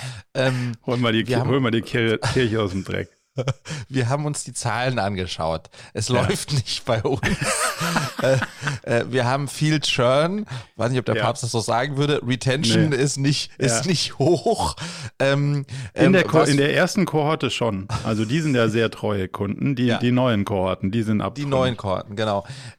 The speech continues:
Speaker 1: Ähm, äh, müssen wir das System Kirche, äh, irgendwie zeitgemäß machen? Was, was, was, was würden Sie uns, äh, raten, Herr,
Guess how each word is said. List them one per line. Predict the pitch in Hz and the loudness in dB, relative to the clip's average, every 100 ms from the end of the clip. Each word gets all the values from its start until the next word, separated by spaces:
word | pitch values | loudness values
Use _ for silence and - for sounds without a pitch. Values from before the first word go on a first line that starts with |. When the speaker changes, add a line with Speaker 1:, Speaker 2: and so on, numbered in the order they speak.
| - | -4
Speaker 1:
Ähm, | 127 131 135 135 131 - | -2 0 -2 -2 -6 -8
äh, | 107 85 101 - 92 82 73 78 | -10 -10 -10 -10 -8 -8 -10 -10
müssen | 131 135 170 214 185 | -4 -2 0 -2 -2
wir | 156 | -2
das | 143 143 135 | 0 -2 -2
System | 123 - 123 147 160 | -6 -4 -2 0 0
Kirche, | - 139 160 160 147 139 - | 0 2 2 2 2 2 0
äh, | - 60 - - 50 | -4 -6 -4 -4 0
irgendwie | 127 147 139 131 | 0 0 -2 -6
zeitgemäß | 131 - - 110 113 - 123 110 110 107 107 - | -4 -4 -2 0 -2 -2 -4 -2 0 0 0 -2
machen? | 110 113 135 117 | -4 -4 -4 -2
Was, | 117 - - | -2 -2 -8
was, | 82 92 113 117 | -10 -6 -4 -2
was, | 110 123 120 120 | -2 -4 -4 -4
was | 127 | -4
würden | 127 139 139 | -2 -4 -4
Sie | 123 | -4
uns, | 127 123 - | -4 -4 -6
äh, | 71 | -6
raten, | 110 98 - 95 95 101 101 - 98 | -6 -6 -8 -6 -4 -2 -4 -4 -4
Herr, | 95 90 | -2 -2